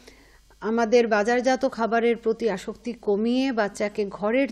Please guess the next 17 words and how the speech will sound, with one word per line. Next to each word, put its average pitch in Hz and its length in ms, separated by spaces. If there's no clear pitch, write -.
তৈরি, 220 500
culturally 240 580
accepted - 600
food, 208 340
প্রত্যেক - 380
এরিয়ার 254 300
একটা 254 220
নিজস্ব, 247 540
নিজস্ব 233 460
খাবারের 202 400
ভঙ্গি 196 280
থাকে, 247 360
সেই 285 220
খাবারটা 208 440
বাচ্চাকে 190 380
দিতে 208 260
হবে। 247 300